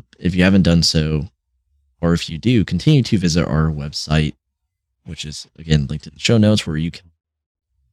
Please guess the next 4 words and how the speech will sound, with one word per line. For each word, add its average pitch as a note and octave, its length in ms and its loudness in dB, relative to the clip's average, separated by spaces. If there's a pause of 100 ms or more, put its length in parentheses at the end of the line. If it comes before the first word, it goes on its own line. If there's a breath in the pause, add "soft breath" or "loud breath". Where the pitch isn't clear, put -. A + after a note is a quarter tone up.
use, A2 480 2 (680)
also D2+ 240 -12
leave D#2 200 -10 (800)
Apple A#2+ 440 -2